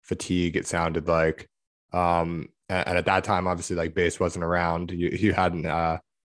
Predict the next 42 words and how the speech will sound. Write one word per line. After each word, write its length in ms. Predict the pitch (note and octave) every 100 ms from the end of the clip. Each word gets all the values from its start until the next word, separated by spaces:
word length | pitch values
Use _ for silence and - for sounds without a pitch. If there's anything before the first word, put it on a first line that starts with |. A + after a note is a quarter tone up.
| _
you 80 | G2
know, 120 | F2
come 180 | D#2+ F#2
full 140 | F#2+ F2+
circle 360 | F#2 E2+ F#2+
and 200 | E2+ E2+
gone 200 | E2+ E2+
and 100 | E2
built 220 | F#2+ F#2
it 60 | E2
yet. 240 | E2+ E2+
And 120 | E2 -
so 80 |
you 100 | F2
had 160 | F2+ F2
to 80 | D#2+
sort 200 | - E2+
of 80 | -
figure 300 | F#2+ F2+ F2
out 140 | E2+
a 60 | E2+
way 420 | E2+ E2+ E2 - _ _ _ F#2
with 120 | E2+
the 60 |
traditional 840 | F#2 F#2 F#2 - G2+ F2 E2+ D#2+ _ _ _ -
options 460 | F2+ E2+ - F2 D#2+
that 100 | E2+
existed 540 | E2 F2 - F2 E2
to 140 | - E2
figure 320 | F2+ E2 F2
out 360 | E2+ E2+ - _ _
what 120 | G2 -
was 140 | E2+
going 220 | F#2 E2+
on 320 | F2 F2+ F2
and, 200 | F2 E2+ -
and 100 | E2+
how 120 | F2+
you 120 | F2
could 160 | E2+ -
fix 260 | F#2+ -
it. 220 | F2+ E2